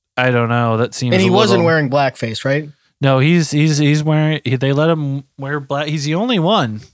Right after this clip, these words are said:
Speaker 1: you know?
Speaker 2: Okay, so it's bad that he's eating
Speaker 1: So I'm like,
Speaker 2: watermelon.
Speaker 1: "Why do they let you wear blackface if you're in heaven?"
Speaker 2: Yeah, it seems like it's,
Speaker 1: <laughs>
Speaker 2: maybe
Speaker 1: I
Speaker 2: there's a white section of heaven that's just racist people.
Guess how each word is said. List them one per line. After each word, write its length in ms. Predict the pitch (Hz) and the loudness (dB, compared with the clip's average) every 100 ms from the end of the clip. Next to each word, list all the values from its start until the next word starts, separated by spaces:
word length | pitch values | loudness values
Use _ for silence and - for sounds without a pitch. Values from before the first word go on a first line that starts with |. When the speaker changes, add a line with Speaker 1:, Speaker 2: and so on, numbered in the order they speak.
| _ | _
Speaker 1:
you 100 | 139 | 0
know? 160 | 185 127 | 2 2
Speaker 2:
Okay, 200 | 135 123 | 0 -2
so 200 | - 185 | -2 -2
it's 100 | - | 0
bad 260 | 202 196 | 0 0
that 100 | 170 | 0
he's 140 | 151 147 | 0 0
eating 160 | 151 | 0
Speaker 1:
So 80 | 156 | 0
I'm 60 | 143 | 0
like, 120 | 131 | 0
Speaker 2:
watermelon. 400 | 127 113 107 104 _ _ _ | -2 -4 -10 -20 _ _ _
Speaker 1:
"Why 260 | 147 160 196 | -2 0 2
do 120 | 202 | 2
they 180 | 185 165 | 2 2
let 260 | 156 165 | 2 2
you 320 | 147 151 151 143 | 0 2 2 2
wear 240 | 139 139 | 2 0
blackface 640 | 131 139 139 - 143 131 | 0 -2 -2 -4 -4 -2
if 140 | 127 - | -6 -4
you're 200 | 131 120 | -2 0
in 140 | 113 | -2
heaven?" 520 | 117 131 123 113 104 117 _ | -2 -2 0 -2 -4 -10 _
Speaker 2:
Yeah, 140 | 180 165 | -2 0
it 60 | |
seems 220 | 127 247 226 | 0 0 0
like 140 | 208 | 0
it's, 220 | 170 - | -2 -6
Speaker 1:
<laughs> 40 | - | -10
Speaker 2:
maybe 400 | 185 175 196 240 | -8 -2 0 0
Speaker 1:
I 20 | |
Speaker 2:
there's 180 | 226 202 | 0 2
a 140 | 170 | 0
white 240 | 143 160 165 | 0 -2 -2
section 320 | 175 160 180 | -2 -2 -2
of 60 | 170 | 0
heaven 280 | 170 175 | 0 0
that's 140 | 151 127 | 0 -2
just 220 | 156 139 | -4 -4
racist 440 | 139 143 147 151 - | -2 -2 -4 -6 -4
people. 440 | 156 156 170 - | -4 -2 -4 -6